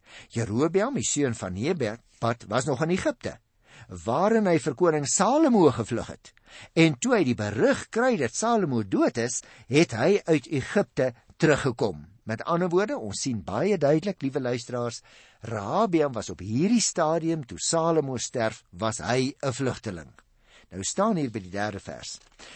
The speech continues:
"Dit was nadat hulle boodskappers gestuur het en hom laat roep het. Hy en die hele Israel kom toe na Rehabiam toe en sê vir hom: 'U vader het ons 'n swaar juk laat dra.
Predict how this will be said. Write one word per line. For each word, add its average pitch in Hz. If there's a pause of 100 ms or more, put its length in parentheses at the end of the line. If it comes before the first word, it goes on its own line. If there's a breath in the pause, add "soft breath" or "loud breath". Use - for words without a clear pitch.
(180 loud breath)
"Dit -
was 320
nadat 123
hulle 135
boodskappers 131
gestuur 151
het 107 (160)
en 139
hom 127
laat 143
roep -
het. - (480 loud breath)
Hy 202
en 139
die 107
hele 170
Israel 110
kom 220
toe 160
na 101
Rehabiam 160
toe 269 (300 soft breath)
en 95
sê 143
vir 127
hom: 104 (460 soft breath)
'U 185
vader 269
het 175
ons 160
'n 117
swaar 214
juk 117 (100)
laat 104
dra. 82